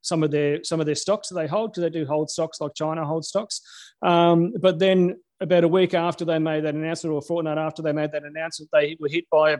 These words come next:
pretty significant heat wave event in, in parts of the country that are, where their grain is being grown. And that caused a significant downgrading of the yields they were expecting for that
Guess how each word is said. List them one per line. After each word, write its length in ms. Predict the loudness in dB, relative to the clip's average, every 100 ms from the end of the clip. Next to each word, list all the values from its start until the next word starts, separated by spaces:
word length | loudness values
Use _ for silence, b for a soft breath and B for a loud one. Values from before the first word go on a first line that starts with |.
| -2
pretty 240 | 2 2 0 _ _
significant 640 | -2 2 2 2 0 0 0 0
heat 180 | 2
wave 280 | 2 0 0
event 320 | 0 -2 -4 -4
in, 260 | -2 0 -2
in 100 | -4
parts 300 | -2 -4 -6
of 60 |
the 60 | -8
country 360 | -6 -6 -2
that 120 | 0 2
are, 200 | 2 0 B B -2
where 160 | 0
their 120 | 2
grain 380 | 0 0 0 0
is 100 | -2
being 300 | -2 -2 -2
grown. 400 | -2 -4 -4 -6 -8 b _
And 220 | -2 0 0
that 180 | -2 -4
caused 480 | 0 0 -2 -8 -16 -10
a 60 | -6
significant 640 | -2 -2 -2 -2 -4 -2
downgrading 640 | 0 2 2 2 0 -2
of 180 | -6 -8
the 100 | -8
yields 340 | -2 0 0 0
they 80 |
were 120 | -2 -2
expecting 480 | -6 -8 -4 -6
for 100 | -4
that 160 | -2